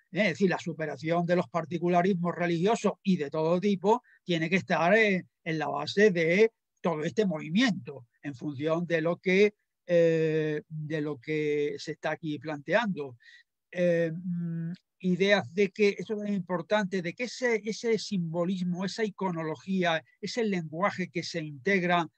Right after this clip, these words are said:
a la forma de manifestación de este, del hermetismo,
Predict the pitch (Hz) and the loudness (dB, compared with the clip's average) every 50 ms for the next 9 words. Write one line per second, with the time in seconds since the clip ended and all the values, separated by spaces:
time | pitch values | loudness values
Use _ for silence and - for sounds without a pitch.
0 | _ _ _ _ - 170 175 175 175 165 165 - _ - - - - 226 240 220 | _ _ _ _ -2 0 0 2 2 0 -2 -4 _ -18 -16 2 4 6 6 6
1 | 202 190 185 170 165 170 165 156 160 160 160 156 - - - 214 - - 147 - | 6 2 2 2 0 -2 -2 -2 -4 -4 -4 -6 -8 -10 -12 -12 -10 -12 -14 -10
2 | - 196 196 196 185 160 - _ _ _ _ _ 147 175 190 180 - 190 180 175 | -4 0 2 2 2 0 -4 _ _ _ _ _ -4 -2 -2 -2 -2 -2 -2 -2
3 | 175 165 165 170 160 156 147 147 151 156 151 202 208 180 170 180 180 208 220 220 | -4 -4 -4 -2 -2 -4 -4 -6 -8 -6 -2 -2 -2 -2 0 -2 0 0 -2 -4